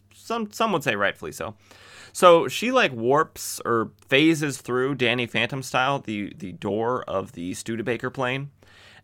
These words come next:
and jumps down into the ocean.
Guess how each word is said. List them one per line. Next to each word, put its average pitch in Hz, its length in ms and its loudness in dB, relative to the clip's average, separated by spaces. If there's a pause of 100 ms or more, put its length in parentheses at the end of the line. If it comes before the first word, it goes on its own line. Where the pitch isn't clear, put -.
and 117 240 2
jumps 117 300 0
down 110 400 4 (760)
into 117 360 0
the 107 280 -4
ocean. 123 480 -2